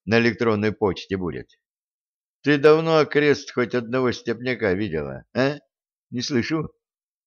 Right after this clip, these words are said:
Тем паче, что первый попавшийся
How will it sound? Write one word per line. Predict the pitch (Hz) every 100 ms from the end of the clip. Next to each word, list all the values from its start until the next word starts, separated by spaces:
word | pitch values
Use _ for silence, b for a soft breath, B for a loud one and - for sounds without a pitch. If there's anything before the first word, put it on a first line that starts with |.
| _ _ _ -
Тем | 113 107
паче, | 123 117 107
что | 110 - 107
первый | 147 202 185 98
попавшийся | - 95 101 90 78 - 78 - 82